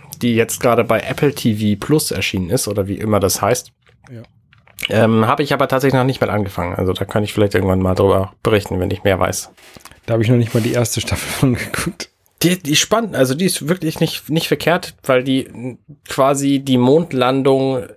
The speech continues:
Speaker 1: anders denkt. Nämlich haben die Russen den ersten Mann auf den Mond gebracht und die U S A,
Speaker 2: Mhm.
Speaker 1: also der Wettstreit zwischen Russland und den U S A, der hört halt nicht auf. Sondern es geht immer weiter und immer weiter und immer weiter. Und das ist eine ganz, ganz spannende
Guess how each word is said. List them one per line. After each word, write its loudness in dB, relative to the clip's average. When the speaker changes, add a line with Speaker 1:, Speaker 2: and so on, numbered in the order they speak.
Speaker 1:
anders 0
denkt. -4
Nämlich 0
haben -2
die 0
Russen 4
den 4
ersten -2
Mann 2
auf 0
den 0
Mond 2
gebracht 0
und -8
die 0
U -2
S 0
A, 6
Speaker 2:
Mhm. 4
Speaker 1:
also 0
der 2
Wettstreit 0
zwischen 0
Russland 0
und -4
den -2
U -2
S -4
A, 0
der 2
hört 0
halt 0
nicht -8
auf. -4
Sondern 0
es -6
geht -2
immer 4
weiter 2
und -4
immer 4
weiter 0
und -2
immer -2
weiter. -2
Und 0
das 2
ist -4
eine 2
ganz, -2
ganz 0
spannende 2